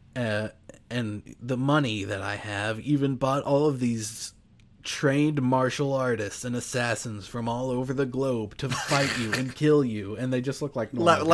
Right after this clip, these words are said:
Speaker 1: guys.
Speaker 2: Laogui is there. <laughs> He's also there.
Speaker 1: <laughs> Yeah, what's up? I,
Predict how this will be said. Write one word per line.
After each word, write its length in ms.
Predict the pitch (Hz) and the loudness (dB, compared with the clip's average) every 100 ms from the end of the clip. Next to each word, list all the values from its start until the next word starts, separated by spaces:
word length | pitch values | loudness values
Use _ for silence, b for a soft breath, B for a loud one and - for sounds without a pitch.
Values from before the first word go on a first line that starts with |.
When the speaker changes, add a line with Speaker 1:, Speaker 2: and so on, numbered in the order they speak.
| 170 | 6
Speaker 1:
guys. 40 | 151 | 8
Speaker 2:
Laogui 140 | 151 | 6
is 200 | 147 147 | 6 4
there. 300 | 139 139 - b b b | 6 6 6 b b b
<laughs> 260 | b _ | b _
He's 180 | 202 180 | -2 2
also 300 | 151 135 135 190 | 2 2 4 4
there. 300 | 120 190 - | 6 4 4
Speaker 1:
<laughs> 40 | - - _ b b b b - | -4 -4 _ b b b b 0
Yeah, 160 | 131 | 4
what's 200 | 135 131 | 4 4
up? 280 | 147 113 - - - | 2 2 -2 -18 -6
I, 200 | 127 | -2